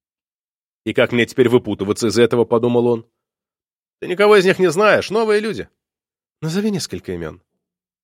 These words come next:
«Ну, The Rebels Without a Pause и другие вроде них». Она погуглила. «Их нет в сети», сказала она и рассмеялась. «Тогда, значит, не только я не знаю их».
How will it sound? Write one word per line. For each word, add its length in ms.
«Ну, 540
The 120
Rebels 320
Without 360
a 40
Pause 800
и 40
другие 340
вроде 200
них». 280
Она 200
погуглила. 640
«Их 140
нет 180
в 60
сети», 380
сказала 460
она 200
и 20
рассмеялась. 640
«Тогда, 220
значит, 340
не 80
только 300
я 180
не 140
знаю 360
их». 220